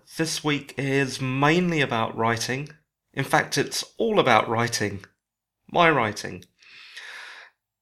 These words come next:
At the moment, I'm working on the final draft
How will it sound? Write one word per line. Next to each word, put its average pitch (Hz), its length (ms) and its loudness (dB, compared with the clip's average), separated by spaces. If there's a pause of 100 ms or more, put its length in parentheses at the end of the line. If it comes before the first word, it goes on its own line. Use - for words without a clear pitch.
(880)
At - 180 -6
the 202 80 2
moment, 165 760 2 (1500)
I'm 131 580 2
working 156 280 -2
on 131 120 -4
the 120 40 -10
final 170 380 -2
draft 117 600 -4